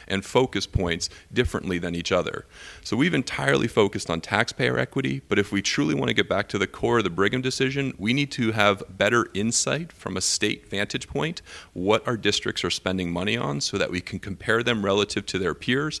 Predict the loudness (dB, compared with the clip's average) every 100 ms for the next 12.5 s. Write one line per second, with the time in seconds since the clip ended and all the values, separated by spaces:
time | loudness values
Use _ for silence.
0 | -4 -4 -2 -2 0 -2 0 0 2 0
1 | 4 4 4 -2 -6 -8 -4 0 0 -2
2 | -2 0 0 -2 -2 -4 -2 0 0 0
3 | -6 -14 -16 -20 -20 -20 -20 -20 -2 4
4 | 6 6 8 8 8 8 8 8 4 4
5 | 6 6 6 4 4 4 2 2 4 6
6 | 8 8 6 2 0 -12 -18 6 10 12
7 | 10 8 6 4 6 4 4 4 2 2
8 | 0 0 0 0 -2 -4 -6 -2 2 4
9 | 6 6 4 2 -2 0 -2 -2 2 2
10 | 2 0 0 -2 -2 -2 0 0 -2 -2
11 | -12 -18 -18 -16 -12 -4 0 0 0 -2
12 | 0 2 2 -2